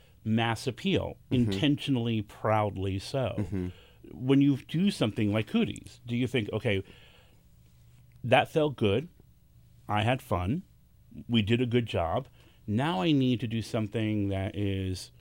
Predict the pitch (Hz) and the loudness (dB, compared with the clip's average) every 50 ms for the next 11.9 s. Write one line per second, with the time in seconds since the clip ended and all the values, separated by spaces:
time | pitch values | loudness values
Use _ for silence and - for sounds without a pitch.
0 | - - - - - - - - 107 95 95 98 95 95 90 92 92 87 87 82 | -20 -20 -20 -20 -20 -20 -12 -6 -4 -2 -2 -2 -2 -2 -4 -4 -4 -4 -4 -6
1 | 80 - - - - 85 87 - - 98 92 92 92 - - 90 101 98 101 101 | -6 -8 -10 -14 -14 -16 -16 -14 -12 -10 -8 -8 -8 -10 -10 -8 -6 -6 -4 -6
2 | 107 113 - - - 143 143 139 117 101 92 87 87 - - - _ _ - - | -6 -8 -8 -6 -4 -4 -4 -4 -6 -6 -8 -12 -16 -18 -20 -20 _ _ -20 -20
3 | - - - - - - - - - - - - - - - - - - - - | -20 -20 -20 -20 -20 -20 -20 -20 -20 -20 -20 -20 -20 -20 -20 -20 -20 -20 -20 -20
4 | - - - - - - - - - - - - _ _ - - - - _ - | -20 -20 -10 -8 -8 -8 -8 -10 -20 -20 -20 -20 _ _ -20 -20 -20 -20 _ -10
5 | 208 214 233 247 269 302 339 349 330 320 320 311 269 - - - - - - 208 | -6 -2 0 0 0 -2 -4 -6 -8 -8 -8 -8 -10 -12 -14 -18 -18 -12 -6 -4
6 | 220 220 233 233 220 214 214 214 214 208 196 - - - - - - - - - | -2 0 0 0 0 0 0 0 0 0 0 -2 -4 -8 -12 -14 -14 -16 -16 -20
7 | - - - - - - _ - - - 160 165 - - - 208 220 214 - - | -20 -20 -20 -20 -20 -20 _ -18 -8 -4 -4 -4 -4 -2 -2 -2 -2 -2 -4 -10
8 | - - - - 147 151 147 143 135 - - - 143 131 127 - - 127 107 107 | -18 -20 -12 -6 -2 -2 0 -2 -2 0 -2 0 0 0 -2 -2 -2 -4 -4 -4
9 | - - - 98 95 98 98 101 107 104 107 92 104 - - 101 101 95 95 95 | -6 -8 -10 -10 -8 -8 -6 -4 -4 -4 -4 -6 -6 -8 -6 -6 -6 -6 -6 -8
10 | 90 90 95 95 95 92 92 - - 90 95 87 78 - - - - 120 143 156 | -8 -10 -10 -8 -10 -10 -12 -12 -14 -14 -14 -14 -14 -16 -18 -18 -10 -4 -2 0
11 | 165 170 165 151 113 - - 120 113 110 113 117 135 143 147 160 160 - | 2 2 2 0 0 -2 -4 -2 -2 -2 -2 -2 -4 -6 -6 -6 -8 -10